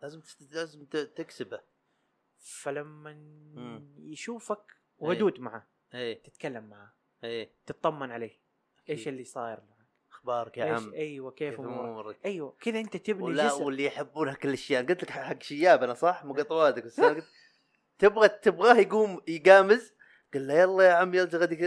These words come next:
Speaker 1: تتزوج الثانية." ق-، الآن يتعالج. الآن يقوم. والله بس قل-، شوف، حتى لو أبوك تعبان، حتى تجيب العيادة، بس قل لها كلمة.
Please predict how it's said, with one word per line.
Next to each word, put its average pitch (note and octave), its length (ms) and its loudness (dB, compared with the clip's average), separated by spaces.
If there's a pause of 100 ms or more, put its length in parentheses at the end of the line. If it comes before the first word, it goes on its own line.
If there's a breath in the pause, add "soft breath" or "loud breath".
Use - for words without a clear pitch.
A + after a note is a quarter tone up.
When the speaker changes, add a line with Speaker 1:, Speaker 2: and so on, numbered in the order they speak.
(120)
Speaker 1:
تتزوج D#3+ 360 0
الثانية." D3+ 500 6
ق-، - 320 -6
الآن E3+ 380 10
يتعالج. A#2 460 0 (800 soft breath)
الآن F3+ 400 12
يقوم. C#3 400 2 (640 loud breath)
والله G3 440 2
بس F#3+ 220 -4
قل-، F#3 360 -10 (360)
شوف، G#3+ 240 -6
حتى G3 360 2
لو F#3+ 140 6
أبوك F#3+ 320 -4
تعبان، F#3 840 4
حتى F#3+ 220 -2
تجيب F#3 200 -4
العيادة، F3+ 380 6
بس F#3 120 2
قل G#3 140 4
لها G3+ 160 12
كلمة. D#3 400 2